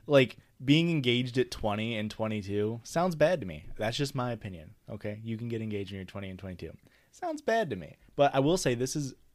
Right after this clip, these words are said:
a reason I would always, uh, advocate for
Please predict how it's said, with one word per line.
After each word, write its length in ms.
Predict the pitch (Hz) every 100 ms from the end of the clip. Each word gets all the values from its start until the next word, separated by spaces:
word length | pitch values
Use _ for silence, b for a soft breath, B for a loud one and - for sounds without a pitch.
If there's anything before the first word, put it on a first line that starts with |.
| _ _ _
a 80 | 117
reason 280 | 117 139 123
I 80 | 107
would 200 | 101 104
always, 580 | - 104 113 110 101 -
uh, 360 | 104 101 98 95 104
advocate 460 | 123 143 139 110 -
for 300 | - 104 95